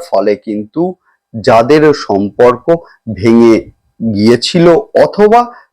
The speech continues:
সম্পর্কের ভবিষ্যৎ নিয়ে যারা সন্দিহান হয়েছিলেন, এদের ক্ষেত্রে কিন্তু সেই সম্পর্ক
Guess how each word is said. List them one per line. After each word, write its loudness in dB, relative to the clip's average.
সম্পর্কের 0
ভবিষ্যৎ -2
নিয়ে 4
যারা 2
সন্দিহান 2
হয়েছিলেন, -2
এদের -2
ক্ষেত্রে -2
কিন্তু 2
সেই 0
সম্পর্ক -2